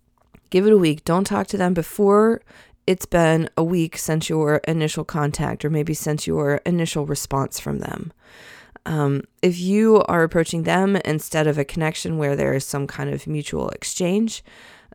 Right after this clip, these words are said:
then, um, then give it a week from, from your initial send. Um, another time frame that you can play with is every two weeks, especially if you're dealing with people who tend to be very, very busy and you know that this, um,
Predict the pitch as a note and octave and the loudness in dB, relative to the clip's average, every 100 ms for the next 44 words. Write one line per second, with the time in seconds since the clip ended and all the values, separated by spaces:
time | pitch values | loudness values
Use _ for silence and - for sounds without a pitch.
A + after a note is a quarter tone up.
0 | - F3+ E3+ E3+ D#3+ D#3+ E3+ - E3+ D#3+ | -12 0 4 4 4 2 -2 -4 -2 0
1 | D3 D3+ - E3+ E3+ F#3+ F3 E3+ E3 D3+ | 0 -2 -2 0 2 4 4 2 2 -2
2 | - E3 D3+ C#3+ C3+ - D#3+ E3 D#3+ D3+ | -4 -4 0 0 -4 -6 -4 0 2 2
3 | C#3+ C#3 C#3+ - - - - - - - | 0 -2 -6 -6 -6 -6 -10 -14 -20 -20
4 | - - _ E3 D#3 D#3 D3 - - G#3 | -20 -20 _ -4 -2 -2 -6 -4 0 2
5 | G#3 G3 G3+ A3 A3+ A#3+ - G3 G3+ A#3 | 4 4 4 6 6 4 0 -2 0 0
6 | C#4 B3+ - - A3 A3+ A#3 B3+ A3 G#3 | 0 0 0 -2 0 2 2 2 0 0
7 | G3 A3 - D4+ C4+ D#3+ - - - - | 0 -2 -2 0 2 0 -2 -10 -8 -6
8 | G3 A3 A#3+ C#4 B3+ A#3+ A3 G3 F#3 F#3 | -4 -4 -4 -2 -2 0 0 0 0 0
9 | F3 E3+ G3+ F#3+ F3+ F#3 - F3 F3+ F3 | -2 -4 -8 -6 -4 -4 -2 -2 -2 -4
10 | E3 F#3 G#3 A3+ G3 F3 F3+ D3 E3 D#3 | -2 0 2 2 0 -2 0 -2 0 -2
11 | C#3+ - - - - - F#3+ G3 G3 F#3 | -4 -8 -20 -20 -16 -4 0 2 4 4
12 | F#3 F3+ - F3+ D#3+ - - - E3+ E3+ | 4 4 0 -2 -4 -4 -10 -10 -8 -6
13 | D3 C#3 | -6 -8